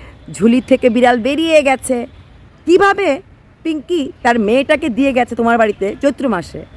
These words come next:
কারণ তোমার বাড়ি থেকে চৈত্র মাসেই মেয়েটা বেরিয়ে গেছিল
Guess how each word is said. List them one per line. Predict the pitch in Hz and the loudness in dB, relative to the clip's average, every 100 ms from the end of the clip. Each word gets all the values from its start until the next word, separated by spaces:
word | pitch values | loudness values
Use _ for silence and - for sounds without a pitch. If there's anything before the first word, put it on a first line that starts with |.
| - | -6
কারণ | 185 - | -4 0
তোমার | 277 311 | 2 2
বাড়ি | 277 277 - | 0 -4 -6
থেকে | 269 202 185 - - - - | -8 -8 -10 -16 -20 -20 -6
চৈত্র | 311 - 320 | -4 -2 0
মাসেই | 311 285 311 | 0 0 -2
মেয়েটা | 220 220 220 | -2 -2 -2
বেরিয়ে | 175 254 277 | -2 0 2
গেছিল | 214 190 170 147 | 0 -2 -4 -8